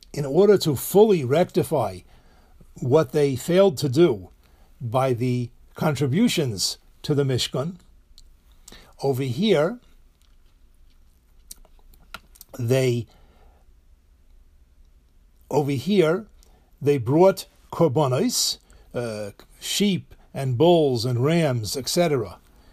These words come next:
which are normal, are normally accepted as korbanos, but they wanted to go beyond that, because it's in the going beyond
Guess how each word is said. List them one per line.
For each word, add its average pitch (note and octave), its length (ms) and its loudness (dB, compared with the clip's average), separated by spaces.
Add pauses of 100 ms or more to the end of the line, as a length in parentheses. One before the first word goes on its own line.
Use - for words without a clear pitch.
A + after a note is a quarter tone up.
(360)
which E3+ 400 2 (640)
are B3 220 4
normal, G3 800 4
are D#3 160 0
normally F3 560 4
accepted D3 560 0
as B2+ 260 0
korbanos, C3+ 800 -2 (880)
but C3+ 120 -2
they G3 140 4
wanted F#3+ 300 0
to F3 120 -4
go E3 180 0
beyond C3+ 420 -2
that, - 240 -14 (800)
because C#3+ 340 -2
it's - 340 -6 (260)
in G3+ 180 2
the F#3 80 8
going F#3 460 6
beyond D3+ 840 2